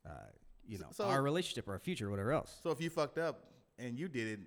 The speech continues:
Speaker 2: I mean, would you wanna get back with her, or you're just like, "Well, she caught me, so I'm just gonna go ahead and pack my shit 'cause I, I'm not gonna get back with her now"?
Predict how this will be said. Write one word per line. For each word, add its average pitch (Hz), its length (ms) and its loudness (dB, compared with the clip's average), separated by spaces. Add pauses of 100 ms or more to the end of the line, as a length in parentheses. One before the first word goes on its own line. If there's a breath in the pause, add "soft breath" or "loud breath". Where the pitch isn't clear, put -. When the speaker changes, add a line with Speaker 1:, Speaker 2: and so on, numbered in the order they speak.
Speaker 2:
I 110 60 -6
mean, 104 240 -4
would 107 160 -4
you 120 120 2
wanna 113 220 2
get 113 160 0
back 117 200 -2
with 160 120 2
her, 190 120 0
or 107 100 2
you're 104 180 -2
just 107 160 -4
like, 101 180 2 (260 loud breath)
"Well, 139 140 2
she 151 120 -2
caught 147 260 6
me, 123 120 2
so 113 300 4
I'm 110 120 4
just 117 100 -2
gonna 113 140 0
go 113 80 2
ahead 113 120 4
and 101 80 -2
pack 98 180 2
my 98 120 -2
shit 101 260 -4
'cause 92 160 -8
I, 92 200 0
I'm 104 80 -2
not 98 140 0
gonna 98 100 -6
get 92 100 -8
back 92 160 -4
with 87 120 -10
her 87 40 -6
now"? 87 160 -10